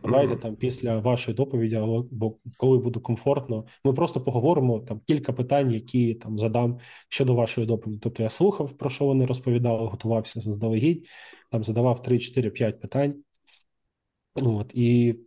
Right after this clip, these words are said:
Speaker 1: люди дуже, ну, дуже позитивно відзивалися на саму ідею це зробити.
Speaker 2: Мгм.
Speaker 1: Був один, була одна спікерка, е, яка відмовилася, але відмовилася не вона, а її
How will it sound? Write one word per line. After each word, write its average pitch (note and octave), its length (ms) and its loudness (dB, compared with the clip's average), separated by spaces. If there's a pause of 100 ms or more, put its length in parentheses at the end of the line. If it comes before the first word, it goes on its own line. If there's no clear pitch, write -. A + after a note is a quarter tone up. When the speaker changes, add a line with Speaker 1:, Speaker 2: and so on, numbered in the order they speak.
(480)
Speaker 1:
люди D#3+ 200 4
дуже, C3 720 2 (360)
ну, B2 120 -6 (680)
дуже C3 340 2
позитивно C3+ 520 2
відзивалися A#2+ 600 2
на A#2 100 -2
саму A#2+ 300 2
ідею G#2+ 360 0
це - 160 -8
зробити. G2+ 420 -6 (320)
Speaker 2:
Мгм. A2+ 460 -2 (120)
Speaker 1:
Був D3+ 140 2
один, A#2+ 380 2 (100)
була C#3 200 4
одна A#2 240 2
спікерка, C3 640 -2 (440)
е, A#2+ 340 0
яка A#2 400 0
відмовилася, A#2+ 800 2
але B2+ 180 4
відмовилася B2+ 640 4
не A#2+ 80 2
вона, C#3+ 480 2
а A#2 260 -2
її A#2 640 2